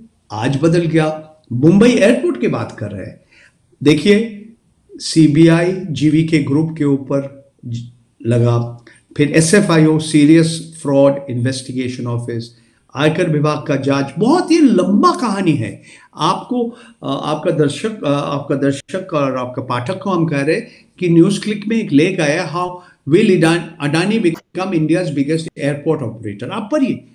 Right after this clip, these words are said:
लंबा लेख है, आपको मालूम पड़ेगा। आज ये हमारे जे रेड्डी का बेटा संजय रेड्डी कह रहे कि "नहीं, नहीं, हमें तो किसी ने हमारे ऊपर दबाव नहीं डाला,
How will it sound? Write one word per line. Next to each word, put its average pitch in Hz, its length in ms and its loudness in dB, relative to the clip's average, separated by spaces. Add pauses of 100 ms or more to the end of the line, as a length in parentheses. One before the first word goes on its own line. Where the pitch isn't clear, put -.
(160)
लंबा 277 320 4
लेख 190 220 2
है, - 260 -18 (320)
आपको 208 240 -4
मालूम 214 460 2
पड़ेगा। 175 600 -6 (540)
आज 220 540 -4 (1040)
ये 202 280 6
हमारे 190 440 0
जे 180 280 0
रेड्डी 151 340 0
का 196 180 -4
बेटा 151 440 -4
संजय 160 420 -2
रेड्डी 147 340 -4
कह 151 200 -6
रहे 226 200 -2 (560)
कि 302 200 6
"नहीं, 285 180 4
नहीं, 302 180 4
हमें 247 300 -4
तो 254 100 -6 (500)
किसी 147 220 -6
ने 180 180 -8
हमारे 160 320 -4
ऊपर 165 220 -6
दबाव 165 500 -6
नहीं 190 160 -4
डाला, 214 400 -8